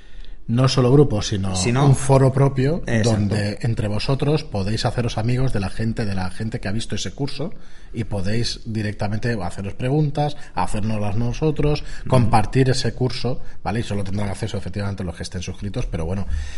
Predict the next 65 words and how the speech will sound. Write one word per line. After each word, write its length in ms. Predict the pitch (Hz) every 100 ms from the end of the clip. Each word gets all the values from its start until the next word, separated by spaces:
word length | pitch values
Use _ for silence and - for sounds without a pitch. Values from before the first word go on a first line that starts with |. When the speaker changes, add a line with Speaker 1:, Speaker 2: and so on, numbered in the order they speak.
| - -
Speaker 1:
Eh, 120 | 123
bueno, 220 | 113 139 123
eso 100 | 143
lo 100 | 147
tenemos 280 | 139 131
que 100 | -
mirar 220 | 120 113 127
a 80 |
ver 120 | 117 120
si, 280 | - 120 -
si 160 | -
los 140 | 113 -
foros 400 | - 123 127 117
se 80 | 120
pueden 220 | 127 117
compartir 560 | 117 107 110 - 135
y 80 | 123
tal, 160 | 127 123
porque 200 | 110 95
al 100 | 95
final 320 | - 101 113
es 60 | 110
una... 260 | 113 - - - - - -
Pero 160 | 107
bueno, 160 | 98 92
no 100 | 117
lo 80 | 110
tenemos 260 | 104 98 92
claro. 220 | 85 80
En 80 | 80
principio 560 | 90 - 110 127 131
va 100 | 113
a 40 | 113
ser 200 | 127 127
el 40 | 123
Speaker 2:
No, 120 | 113
Speaker 1:
que 60 |
Speaker 2:
de 100 | 113
Speaker 1:
esté 120 | 123 147
Speaker 2:
entrada 260 | 175 165
es, 80 | 151
Speaker 1:
suscrito, 220 | - - 110
Speaker 2:
de 40 |
entrada 280 | 117 131 165
es 60 | -
Speaker 1:
¿vale? 120 | 143
Speaker 2:
que 40 |
tengáis 380 | 110 113 135 -
un 100 | 139
lugar 320 | 117 113 135
en 200 | 131 113
el 160 | 95 92
cual 340 | - 123 135
podéis 420 | - 107 113 113 123
intercambiar 480 | 117 107 107 107
opiniones 460 | 113 107 101 113 123
sobre 240 | 117 95
el 80 | 87
curso, 380 | - 123 104 143
incluso 320 | 123 - -
haceros 320 | 90 110 107 -
preguntas 480 | 104 98 107 98
entre 220 | 98 87 90
vosotros 580 | 87 135 127 139 127
Speaker 1:
Ujú. 180 | 117 120